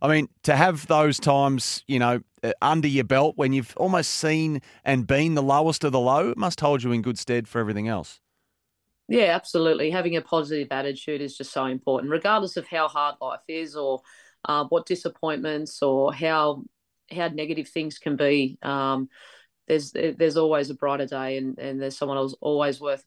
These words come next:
Speaker 2: worse off. So yeah, it's, it's important to have a positive attitude and, and, and grit. Um, you know, often people say, "Oh, Heather, you know, when, when there's obstacles in people's way, um,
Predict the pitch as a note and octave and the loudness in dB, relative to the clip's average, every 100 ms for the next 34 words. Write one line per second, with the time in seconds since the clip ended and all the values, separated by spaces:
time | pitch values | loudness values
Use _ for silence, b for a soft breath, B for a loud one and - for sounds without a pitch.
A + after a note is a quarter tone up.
0 | _ C#3+ D3 - C#3 C3 - - C#3 C#3+ | _ -4 -4 -2 -2 -2 -6 -2 0 0
1 | C#3 F3+ F3 D#3+ - F3 - - F#3 - | 2 2 2 -2 -6 -8 -8 -8 -8 -6
2 | F3 - D3 - D3+ C#3+ D3 D#3 C#3 D3 | -8 -6 -8 -6 -6 -6 -4 -4 -4 -4
3 | C#3 C#3+ C3+ - D#3+ D3+ D#3 - b b | -2 -4 -4 -4 -4 -4 -6 -8 b b
4 | b _ - A3+ F#3 - G#3 E3+ F3+ E3 | b _ -4 0 0 0 -2 0 0 0
5 | - - D3+ D3+ D3+ D3+ C#3 - E3 D#3 | -2 -14 -10 -6 -6 -6 -6 -2 0 2
6 | D3+ D3+ D#3 D#3 E3 D3+ D3 - D3+ D#3 | 4 2 0 -6 -2 -2 -2 -2 2 2
7 | D#3+ D#3+ D#3+ D3+ D#3 D#3+ D3+ D3 C#3+ _ | 2 0 -2 -2 -6 -6 -6 -8 -10 _
8 | D3+ D3 C#3+ - _ _ _ - D#3 E3 | -18 -16 -18 -20 _ _ _ -2 2 2
9 | E3 - - E3+ D#3 D#3+ E3+ D#3+ D#3 - | 0 -2 0 0 2 -2 0 0 0 0
10 | D3 D3+ D#3 - B B B - D3+ D3+ | 0 2 -2 -6 B B B -6 -2 0
11 | D3+ D3 D#3 | 0 -4 -10